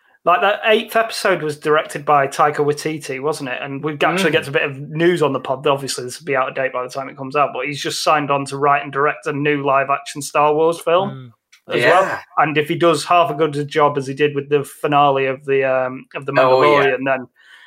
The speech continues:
Speaker 1: in very good hands.
Speaker 2: I love, um, right, Werner Herzog is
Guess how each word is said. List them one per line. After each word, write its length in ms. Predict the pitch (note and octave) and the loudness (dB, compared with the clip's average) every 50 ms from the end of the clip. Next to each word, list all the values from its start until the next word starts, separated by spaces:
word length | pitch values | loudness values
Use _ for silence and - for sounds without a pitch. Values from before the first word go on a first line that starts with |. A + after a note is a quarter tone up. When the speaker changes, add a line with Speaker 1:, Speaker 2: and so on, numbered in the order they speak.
| _ _ _ | _ _ _
Speaker 1:
in 120 | D3 D3 C#3 | -8 -8 -2
very 220 | C3+ C3+ C3+ C3+ | 0 0 0 0
good 160 | C3+ C#3+ C3 | -2 -4 -6
hands. 500 | - - C#3+ C#3 B2 A#2+ A#2+ - - - _ _ - D#3 - - | -4 -4 -4 -4 -4 -10 -14 -16 -18 -18 _ _ -16 -16 -8 -2
Speaker 2:
I 140 | - D#3+ E3 | 0 0 2
love, 240 | E3 F#3 A3 G#3+ F3+ | 2 2 2 4 4
um, 480 | E3+ D#3 D3 C#3 B2+ B2 A#2 G#2+ - - _ - | 4 4 4 4 0 -4 -6 -8 -10 -12 _ 0
right, 340 | C3 B2 A#2+ - - C#3+ | 2 2 2 2 -2 -6
Werner 300 | C#3 D3+ F3+ G3+ F#3+ D#3+ | 0 2 4 4 4 4
Herzog 400 | D3+ D#3 D3 B2+ - - G#2+ G2+ | 4 4 2 2 2 0 -2 -2
is 140 | G2+ F#2+ - | -2 -4 -8